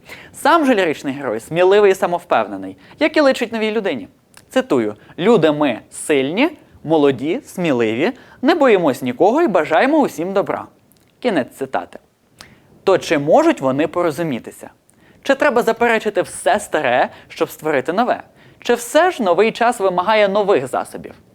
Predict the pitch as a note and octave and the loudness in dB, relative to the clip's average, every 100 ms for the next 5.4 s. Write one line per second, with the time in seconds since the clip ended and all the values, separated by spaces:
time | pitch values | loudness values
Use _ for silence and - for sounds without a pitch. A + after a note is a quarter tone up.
0 | _ _ - F#4+ D#3+ B2+ A2+ G#2+ A2 A#2 | _ _ -4 -2 -2 -4 -4 -8 -6 -8
1 | G2+ - _ _ _ _ _ _ - - | -10 -16 _ _ _ _ _ _ -20 -20
2 | - - C#3+ D3+ E3 A#2 - C3 E3+ A#3 | -20 -6 -4 0 0 0 -2 -2 -2 2
3 | E4+ C#4 C#3+ F3+ F#3 - A#2+ C#3+ B2+ G#2+ | 2 2 -2 0 -2 -6 -4 0 2 0
4 | A#2+ A2+ A3 - C3 B2+ A#2 - C3+ A#2+ | -4 -6 -4 -2 -2 -4 -6 -4 -2 -4
5 | C3 - G2+ F#2 | -4 -8 -10 -10